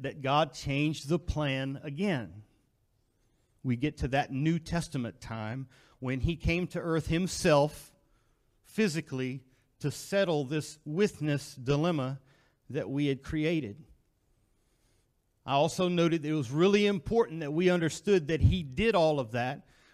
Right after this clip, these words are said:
within the parameters of his own pre-established word. He didn't change the rules, but he got involved in the rules. He, he moved in physically in that way.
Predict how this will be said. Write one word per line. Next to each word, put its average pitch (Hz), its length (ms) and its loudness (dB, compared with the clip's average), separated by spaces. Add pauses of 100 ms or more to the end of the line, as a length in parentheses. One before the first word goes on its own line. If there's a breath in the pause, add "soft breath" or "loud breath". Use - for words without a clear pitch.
within 156 320 -2
the 170 80 -2
parameters 156 800 -2
of 127 240 -6
his 151 240 0
own 170 300 0
pre-established 156 840 0
word. 120 340 -2
He 151 140 -6
didn't 208 280 -4
change 196 400 0
the 151 140 -2
rules, 123 580 -2 (1500)
but 147 120 2
he 185 160 4
got 185 220 4
involved 165 500 4
in 131 100 2
the 120 80 0
rules. 101 400 -8
He, 175 140 -2
he 196 260 -2
moved 180 380 4
in 135 420 0 (400 soft breath)
physically 143 640 0
in 135 120 -4
that 123 200 -4
way. 98 360 -10